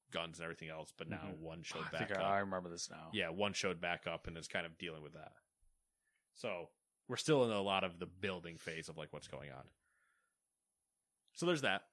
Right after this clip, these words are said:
Speaker 1: Listen, that's my listen to, to and from work. Uh, oh, and I sorted all my cards. So that was the other thing I did.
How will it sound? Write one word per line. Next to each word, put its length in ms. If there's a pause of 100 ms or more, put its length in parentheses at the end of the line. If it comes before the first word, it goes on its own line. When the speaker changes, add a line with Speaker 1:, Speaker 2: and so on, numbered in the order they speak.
(240)
Speaker 1:
Listen, 360
that's 220
my 100
listen 480
to, 300 (140)
to 140
and 100
from 200
work. 200 (1400)
Uh, 540 (1160)
oh, 120
and 100
I 20
sorted 300
all 80
my 100
cards. 420
So 300 (240)
that 60
was 100
the 120
other 100
thing 180
I 40
did. 160